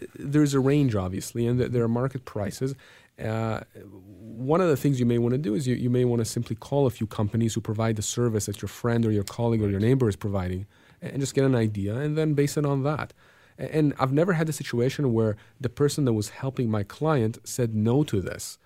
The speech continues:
Speaker 1: Obviously, they're gonna have an interest here. They're gonna be, uh, interested in receiving that money down the road.
Speaker 2: For sure.
Speaker 1: And that's gonna help my client too, because, again, my client has that need. I mean, how are they gonna be able to do those certain things that they need help with?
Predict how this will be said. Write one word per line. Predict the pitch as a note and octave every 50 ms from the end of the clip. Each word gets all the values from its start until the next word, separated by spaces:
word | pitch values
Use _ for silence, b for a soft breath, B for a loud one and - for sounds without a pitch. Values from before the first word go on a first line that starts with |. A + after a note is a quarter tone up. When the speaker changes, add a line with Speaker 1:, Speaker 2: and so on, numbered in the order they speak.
| _ _ -
Speaker 1:
Obviously, | A#2+ D3 E3 D3+ - C3+ A#2+
they're | A#2 A#2+ B2+
gonna | B2 B2+ A#2 G#2
have | G2+ A2 G2+
an | G#2+ - -
interest | B2+ D3 - - C3 G#2+ - -
here. | - G#2+ F#2+ G2 G2+
They're | A#2
gonna | A#2+ A2+ G#2
be, | G2+ A2+ A2 G#2+ B B B B B -
uh, | G#2+ - -
interested | C3+ C#3 - C#3+ - - A2
in | G#2+ G#2+ G#2+
receiving | G#2 G2 - - - C#3 C#3 B2+ B2 A2 G#2
that | G#2 G#2 G2 G2 -
money | G#2+ A2+ A2 A2 G#2
down | F#2+ G2+ G2 F#2+ G2
the | G2
road. | G2 A2+ C3+ B2 - E3 -
Speaker 2:
For | G2 F2+
sure. | - - - G2 D#2+ - -
Speaker 1:
And | C#3+ C#3
that's | D3 G#3 -
gonna | - B3 F#3 B2
help | B2+ C3 C3 -
my | B2+ A#2+
client | B2 - - C3+ B2 A2+ G2+ G#2+
too, | - - G#3 F3
because, | A2+ A2 G#2+ - B2 A#2 G#2+ G#2+ b b b b -
again, | - A#2 D3+ F3+ E3+ A2+
my | G2+ A2 C#3
client | C#3 - C#3 B2 A2
has | A#2+ A#2+ A#2 B2
that | A2+ G#2 - -
need. | D3 F#3 G#3+ F#3 A2 F#2+ - b b b b b _
I | A2+
mean, | A2 A#2+ A2
how | G#2 A2+ A#2
are | C#3 D3+ D3
they | D3+
gonna | D3 C#3+ C#3+ C3+
be | C3+ C3 C3+
able | D3 D3+ D3
to | C#3 - C3
do | B2 B2 D#3 F#3
those | E3+ C#3+ A#2+ A#2 -
certain | - - B2 A#2+ A2+ G#2
things | - C3+ C3 C3 B2
that | A2+ G#2+
they | A2+
need | A2 A2+ A2+ G2+
help | - - E3 F#3 - -
with? | - - - -